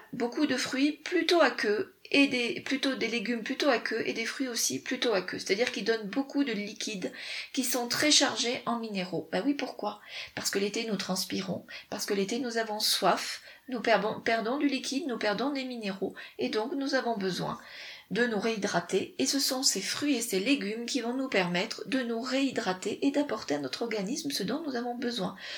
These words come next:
La chaleur fait que nous avons moins faim, souvent moins d'appétit. Par contre, tout ce qui va être un peu liquide va très bien passer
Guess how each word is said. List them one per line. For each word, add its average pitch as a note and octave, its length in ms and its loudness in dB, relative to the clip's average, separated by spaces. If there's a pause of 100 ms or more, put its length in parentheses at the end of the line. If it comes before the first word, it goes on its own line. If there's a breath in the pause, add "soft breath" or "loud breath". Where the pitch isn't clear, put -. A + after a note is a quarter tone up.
(240 loud breath)
La G3+ 140 4
chaleur A3 400 6
fait A3+ 200 0
que G#3 120 -2
nous F#3+ 220 -2
avons F3 340 0
moins F#3 320 2
faim, D4 280 -2 (120)
souvent G3+ 400 -4
moins G#3+ 220 2
d'appétit. G#3+ 600 -2 (320 loud breath)
Par F#3+ 140 -4
contre, A3 300 -2
tout C4+ 100 -4
ce C#4 80 4
qui A#3+ 140 0
va G#3+ 100 4
être G#3 340 -2
un B3 140 2
peu B3 140 0
liquide G#3 460 0
va - 340 4
très - 240 2
bien G3+ 180 -4
passer F#3+ 460 0